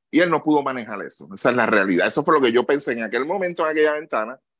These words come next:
y, y yo creo que con lo que está haciendo ahora, lo que hizo en, en estos dos fogueos, lo que hemos visto hasta ahora, pues lo confirma. Que cuando él está en un, en un equipo donde él no es la única alternativa ofensiva, o sea, que él no tiene que hablar el juego, no, no hay que depender de la ofensiva de él,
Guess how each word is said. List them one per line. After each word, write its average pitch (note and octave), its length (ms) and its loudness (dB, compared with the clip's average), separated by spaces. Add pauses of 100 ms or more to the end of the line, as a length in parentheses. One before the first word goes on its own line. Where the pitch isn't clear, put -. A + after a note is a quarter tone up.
(460)
y, A2+ 600 -4
y A2 40 -4
yo A2+ 120 -2
creo C#3 140 -2
que D3+ 100 -2
con B2+ 140 -2
lo A2+ 80 -4
que G#2+ 60 -8
está A2+ 180 -10
haciendo C#3 380 -4
ahora, C3+ 200 2
lo A2 120 -2
que A2 100 -8
hizo B2 300 -8
en, B2+ 120 -10
en B2+ 220 -6
estos B2+ 260 -2
dos C#3 160 0
fogueos, C3 380 2
lo A#2 120 -2
que G2+ 80 -6
hemos G#2+ 200 -10
visto B2+ 220 -6
hasta D#3 240 0
ahora, E3 260 2
pues F#2+ 200 -8
lo G2 140 -2
confirma. F#2 600 -10 (440)
Que B2+ 180 0
cuando B2+ 300 2
él C#3+ 60 4
está D#3 200 0
en E3 60 0
un, E3 360 -6
en D3+ 180 -2
un D3+ 60 2
equipo A#2+ 400 -2
donde A2+ 380 -2
él B2+ 100 -6
no C#3+ 80 -6
es - 160 -12
la D3 160 -2
única C#3 360 -6
alternativa C3+ 560 -2
ofensiva, C3+ 680 -2
o - 160 -20
sea, G#2 140 -2
que G2 80 -4
él G2+ 80 -4
no A2+ 140 -4
tiene A#2 240 -4
que C3 60 0
hablar B2 180 0
el B2+ 80 -2
juego, A2+ 320 -2
no, G2+ 160 -8
no F#2+ 160 -6
hay G2 100 -4
que A2+ 120 -6
depender A#2 380 -4
de B2 60 -2
la B2 60 0
ofensiva C3+ 480 -2
de F#3 80 4
él, - 100 -10